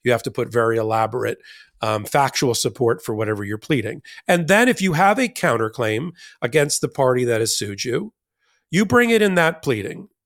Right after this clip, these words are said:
You may need permission first from the judge to do it, depending upon the procedural rules. And if you have a claim against somebody else that's not in the case, you can start what's called third-party practice,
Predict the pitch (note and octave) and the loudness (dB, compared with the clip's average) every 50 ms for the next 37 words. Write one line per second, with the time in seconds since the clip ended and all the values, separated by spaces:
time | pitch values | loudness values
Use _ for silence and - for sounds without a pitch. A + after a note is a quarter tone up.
0 | _ - B2+ B2+ D3 D#3+ D#3 D#3+ D#3+ D3+ - C#3+ C3 B2+ E3 G#3+ G3+ - A3 G3+ | _ -6 -2 0 2 2 2 2 0 0 0 0 0 2 2 2 4 4 2 0
1 | F#3+ - - G3 F#3+ G3 F#3 - - - - - D#3+ C3+ C3 B2+ - F3+ E3+ E3 | 0 0 2 4 4 4 2 2 -2 -4 -4 -4 -4 -2 -2 -2 0 2 2 2
2 | E3+ D3+ - - C#3 B2+ F#3+ G3+ G3 F#3+ G3 G3 - - - - - - - B2+ | 2 0 -2 -6 -4 0 2 2 2 2 0 -2 -8 -20 -20 -20 -16 -16 -10 -4
3 | - C#3+ C#3+ C#3 C#3 - D3 C3+ C3+ C3 B2+ A#2+ - C#3 B2+ - G3 F#3 F3+ D#3+ | -2 0 0 0 0 0 0 0 0 0 -2 -4 -6 -6 -4 -2 -2 -2 -2 0
4 | E3+ F3+ E3+ E3 E3 E3+ E3 E3+ E3 E3+ E3 - - _ _ _ _ _ _ _ | 0 0 0 0 0 2 2 2 2 2 0 -4 -8 _ _ _ _ _ _ _
5 | - G#3+ A3+ A#3+ A#3+ A#3 F#3 G3 G3+ G#3 G3+ G3 G3 - F#3+ G#3 G3+ G3 G3+ E3+ | -2 0 2 2 2 2 2 2 2 4 4 2 0 -2 0 0 0 2 0 0
6 | F#3+ F#3 E3 - G3+ G3 F#3+ F3 F3 F3 F3+ F3+ - F3+ D3 - - A3 C4+ D4 | -2 -2 0 0 0 0 0 0 0 0 0 0 0 -2 -4 -4 -4 -4 -4 -4
7 | C4 G3 E3 D#3 - D#3+ D#3 D#3+ D3 - - D3 - - C3+ - - - E3+ D#3+ | -4 -4 -6 -4 -2 0 0 0 0 -2 -4 -6 -6 -6 -6 -6 -2 0 0 0
8 | - - C#3 - - - C#3+ - - - - F3+ G3 G3 - - D#3 D#3 D3 C#3+ | 0 0 -4 -4 -2 -2 -2 -2 -2 -2 -2 0 0 0 -2 -2 -2 -2 -2 -2
9 | C3+ - C3 B2+ A#2+ A#2+ - - C3+ B2 - - | -4 -2 0 0 0 -2 -2 -6 -6 -6 -6 -8